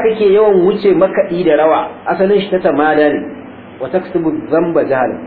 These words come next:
Me yasa kake yin zunubi a bisa jahilci, a bisa wauta? "Kam wa kam tusqitul jalila bi fi'lin." Me yasa so da dama kake fusatar da Allah mai daraja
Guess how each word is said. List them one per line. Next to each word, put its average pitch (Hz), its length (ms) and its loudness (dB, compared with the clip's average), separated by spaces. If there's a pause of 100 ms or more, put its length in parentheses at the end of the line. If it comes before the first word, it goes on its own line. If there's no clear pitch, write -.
(300)
Me 175 80 0
yasa 214 160 -2
kake 196 280 -6
yin 170 340 2
zunubi 160 320 0 (600)
a 147 60 -2
bisa 147 360 -2
jahilci, 170 460 -2 (680)
a 139 60 -4
bisa 147 260 -2
wauta? 160 380 0 (1300)
"Kam 196 180 2 (300)
wa 160 220 2
kam 196 460 0
tusqitul 170 720 0
jalila 175 500 2 (140)
bi 139 140 -2
fi'lin." 139 300 -6 (760)
Me 180 180 2
yasa 220 420 2
so 185 140 2
da 170 100 4
dama 202 480 2
kake 220 340 0 (100)
fusatar 196 500 -2
da 165 100 0 (140)
Allah 180 560 2
mai 151 240 0
daraja 165 380 2